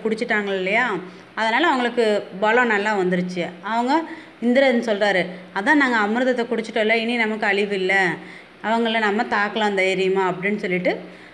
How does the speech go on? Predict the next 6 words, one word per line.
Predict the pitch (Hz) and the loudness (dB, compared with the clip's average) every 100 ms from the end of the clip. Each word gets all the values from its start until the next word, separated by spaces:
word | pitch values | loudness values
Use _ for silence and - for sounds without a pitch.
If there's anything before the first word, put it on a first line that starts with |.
| - - | -20 -6
உடனடியா | 247 269 247 240 247 | 0 2 2 2 2
அவங்கள | 226 208 190 | 2 -2 -2
தாக்கி | 202 196 302 359 - - - - - | -2 -2 -2 -4 -6 -18 -20 -16 -2
அழிச்சிட்டாங்க. | 214 240 - 196 170 160 - - - _ _ _ _ _ - | 0 0 -2 -2 -2 -4 -8 -20 -20 _ _ _ _ _ -6
விஷ்ணு | 202 - 294 | -4 0 2
பகவான் | 226 180 196 214 294 | 2 0 0 2 2